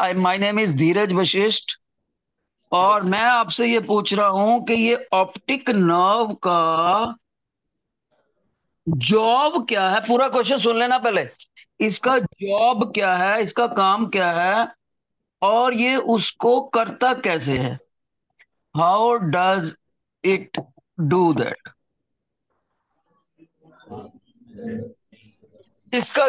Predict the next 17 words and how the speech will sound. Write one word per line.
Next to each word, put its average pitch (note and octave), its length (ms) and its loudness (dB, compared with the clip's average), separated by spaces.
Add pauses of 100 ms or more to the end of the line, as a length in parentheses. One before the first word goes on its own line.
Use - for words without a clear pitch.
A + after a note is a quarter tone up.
job G3+ 440 2
क्या G3+ 200 0
है G3+ 340 2 (640)
और A#3 440 2
ये A3+ 340 2 (220)
उस A#3+ 220 -2 (120)
काम G3 320 2
को G#3 260 2 (140)
कैसे F#3+ 360 0 (120)
करता E3 380 0
है? D#3+ 200 0 (500)
Optic G3+ 540 -2
nerve। D#3 400 0 (920)
So G3+ 180 0
this A3+ 280 -2
question - 460 -2
is A3 480 -2